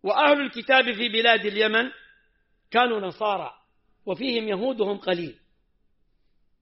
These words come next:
والنصرانية جاءتهم من الحبشة ومن نجران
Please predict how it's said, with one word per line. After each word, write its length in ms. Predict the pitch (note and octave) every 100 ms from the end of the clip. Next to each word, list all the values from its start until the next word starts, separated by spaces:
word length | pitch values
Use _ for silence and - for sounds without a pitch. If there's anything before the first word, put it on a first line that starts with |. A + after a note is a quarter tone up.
| -
والنصرانية 760 | F3+ F#3+ F3 F#3+ G3 G#3+ C#4+
جاءتهم 640 | C4 A#3+ A#3 B3 G#3+ A#3 C#4+ - _ _ _ _ _ _ _ _ _ _ _ _ _ -
من 160 | A#3+ A#3
الحبشة 600 | G3+ A3 B3 B3+ B3+ C#4
ومن 340 | B3+ C4 B3+
نجران 440 | B3 A#3+ A#3+ G3